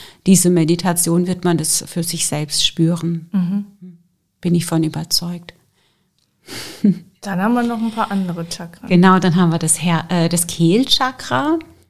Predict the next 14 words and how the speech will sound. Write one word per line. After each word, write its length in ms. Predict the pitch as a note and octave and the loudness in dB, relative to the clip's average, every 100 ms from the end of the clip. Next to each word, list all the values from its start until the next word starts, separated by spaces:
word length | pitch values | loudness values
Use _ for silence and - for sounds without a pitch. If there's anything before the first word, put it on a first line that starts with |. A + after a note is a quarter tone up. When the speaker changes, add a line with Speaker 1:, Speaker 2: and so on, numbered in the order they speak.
| _ - | _ -2
Speaker 1:
Ähm, 560 | F3+ F3+ F3 E3+ D#3 | 0 2 2 0 -2
das 240 | E3 E3+ - | -2 -2 -2
ist 240 | E3+ - | -4 -4
der 180 | D3+ D3+ | -4 -6
kreative 840 | - E3+ F3 F#3+ F#3+ F#3 E3+ F3 - | -4 0 0 0 0 -2 0 0 0
Ausdruck 1000 | C#3+ F3 A#3+ - - A3 A3 A3 - - | 0 -2 -2 -4 -4 -4 -4 -6 -10 -6
oder 260 | F3 E3+ | 0 0
die 120 | E3+ | 0
Fähigkeit, 1000 | E3+ E3 E3+ E3 - F3+ E3+ E3 D#3+ - - | -4 -2 0 -2 -4 -2 0 0 0 -2 0
ähm, 460 | F3 E3+ E3+ E3 E3 | -2 0 0 0 -2
sich 380 | - E3+ E3+ - - | -2 -4 -4 -6 -2
Raum 400 | D#3 E3 G#3+ B3+ | 2 6 6 6
zu 200 | - A3+ | 2 0
nehmen, 640 | A3 A3 G#3+ G#3+ G#3+ | 0 0 0 0 -2